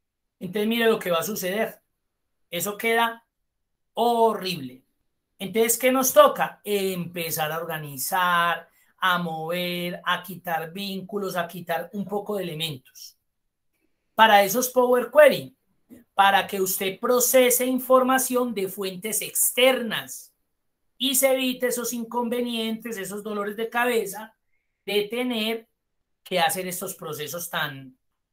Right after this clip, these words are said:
digamos ahí sí, tan limitados. Entonces, ¿qué hago? Uf, qué bulla. Copio la, la dirección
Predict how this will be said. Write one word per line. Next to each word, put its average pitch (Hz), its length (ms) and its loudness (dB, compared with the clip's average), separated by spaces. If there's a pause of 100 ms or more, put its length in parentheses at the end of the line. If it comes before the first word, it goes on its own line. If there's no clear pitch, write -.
(440)
digamos 170 460 -4
ahí 170 200 2
sí, 208 200 -6
tan 208 200 -2
limitados. 170 1040 -2 (640)
Entonces, 254 580 0
¿qué 302 140 2
hago? 208 480 6 (800)
Uf, 254 260 -4 (460)
qué 165 140 -18
bulla. 165 400 -10 (240)
Copio 226 320 4
la, 226 340 4
la 190 220 -2
dirección 202 840 -2